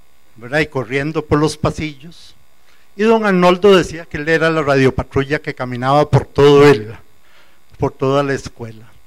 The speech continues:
Porque nos enfrentamos a directores y directoras incapaces de pensar más allá de su nariz. Lo más cómodo es reproducir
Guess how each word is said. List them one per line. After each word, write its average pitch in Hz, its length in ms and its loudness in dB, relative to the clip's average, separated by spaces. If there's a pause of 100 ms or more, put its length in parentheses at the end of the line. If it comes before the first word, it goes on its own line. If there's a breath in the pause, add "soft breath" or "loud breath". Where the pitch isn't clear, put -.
(680)
Porque 185 300 2
nos 175 160 2
enfrentamos 165 760 0
a 208 80 4
directores 196 800 4
y 202 40 -2
directoras 196 1000 2 (540)
incapaces 202 1400 2 (360)
de 165 180 2
pensar 185 880 2 (340)
más 170 600 2
allá 151 380 2
de 185 140 4
su 196 180 -6
nariz. 247 480 -6 (2000)
Lo 180 160 4
más 202 300 4
cómodo 220 560 6
es 220 180 0
reproducir 185 1040 2